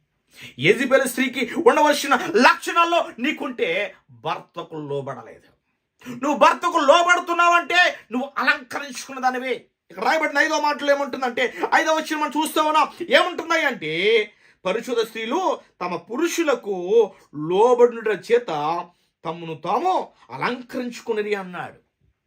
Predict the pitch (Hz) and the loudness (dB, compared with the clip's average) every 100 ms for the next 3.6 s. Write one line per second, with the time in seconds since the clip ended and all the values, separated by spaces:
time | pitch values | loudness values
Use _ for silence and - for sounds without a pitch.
0 | _ _ _ _ - 202 233 262 247 240 | _ _ _ _ -6 -4 0 0 0 -2
1 | 240 247 240 240 240 240 202 185 226 - | -4 -2 0 0 -4 -6 -4 -2 -4 -6
2 | - 196 220 196 262 285 277 277 269 269 | -10 -6 0 4 6 6 4 2 0 2
3 | 277 269 269 269 247 | 4 2 0 -4 -6